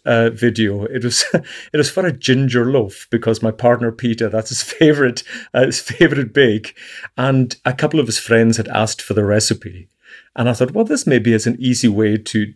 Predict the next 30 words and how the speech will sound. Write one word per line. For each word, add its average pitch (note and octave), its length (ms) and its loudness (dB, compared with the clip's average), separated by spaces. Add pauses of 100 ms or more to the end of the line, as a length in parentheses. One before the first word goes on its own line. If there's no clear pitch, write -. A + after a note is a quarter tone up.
(100)
to, A2 180 -6
to A2 140 -12
show A#3 320 4
them, F2 300 -4
is - 140 -8
to - 80 -14
put A2 120 4
it G#2+ 100 0
online." F#2 580 0 (1300)
A - 60 -6
few G3 220 -2
thousand C3+ 440 2
people A#2+ 280 0
watched B2 360 -2
it G#2 220 0
very A#2 300 2
quickly, A#2+ 540 0
and, G#2 420 0
um, G#2+ 840 2 (480)
I D#3+ 100 -2
just - 180 0
started C#3 320 -2
to - 120 -6
enjoy A2+ 420 2
it G#2+ 100 0
more G#2+ 200 0
and G#2+ 120 0
more. D#3 300 2
I G2+ 100 2
d-, A2 340 -8